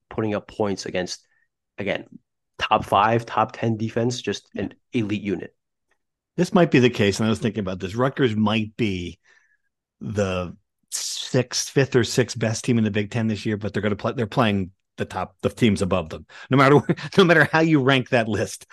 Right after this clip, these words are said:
Speaker 2: like, you can put where we put Wisconsin. I think Wisconsin's probably still in that. You know, if you put Rutgers sixth, they're gonna play the five above them, which is, you know, just a bad break for Scarlet Knights. All right,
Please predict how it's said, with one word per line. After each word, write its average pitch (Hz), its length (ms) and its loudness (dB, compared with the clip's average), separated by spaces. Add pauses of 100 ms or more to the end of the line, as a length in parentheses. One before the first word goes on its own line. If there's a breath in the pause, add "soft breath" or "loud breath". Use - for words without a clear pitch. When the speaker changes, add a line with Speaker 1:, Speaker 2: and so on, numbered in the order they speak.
(140 loud breath)
Speaker 2:
like, 113 140 0
you 123 100 4
can 123 120 -2
put 131 180 4
where 120 180 2
we 123 140 4
put 117 200 -4
Wisconsin. 113 520 -2
I 107 60 -4
think 113 180 -6
Wisconsin's 107 500 -8
probably 101 520 -4
still 101 300 -8
in 98 100 -8
that. 95 280 -10 (720 loud breath)
You 113 120 2
know, 87 260 -8
if 113 140 -6
you 113 80 0
put 110 180 0
Rutgers 101 320 0
sixth, - 300 -4
they're 90 120 0
gonna 92 200 -2
play 90 180 -4
the 90 140 -8 (140)
five 85 280 -4
above 82 280 -8
them, 73 160 -14 (100)
which - 180 -2
is, - 300 0
you - 60 2
know, - 120 -12 (140)
just - 220 -4
a 85 40 -4
bad 85 220 -2
break 82 240 -6
for - 220 -10 (380)
Scarlet 82 280 -2
Knights. 82 380 -4 (1300 soft breath)
All 85 100 -4
right, - 80 -8